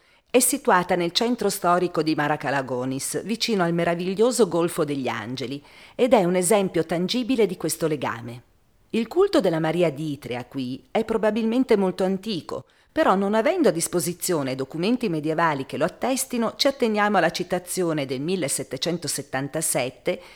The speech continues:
conservata nell'Archivio Storico Diocesano di Cagliari,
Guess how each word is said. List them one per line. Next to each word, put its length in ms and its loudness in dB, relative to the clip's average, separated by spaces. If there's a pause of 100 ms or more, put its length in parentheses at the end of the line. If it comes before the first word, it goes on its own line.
(120)
conservata 680 0
nell'Archivio 640 -2
Storico 500 -2
Diocesano 600 -2
di 100 -6
Cagliari, 640 -4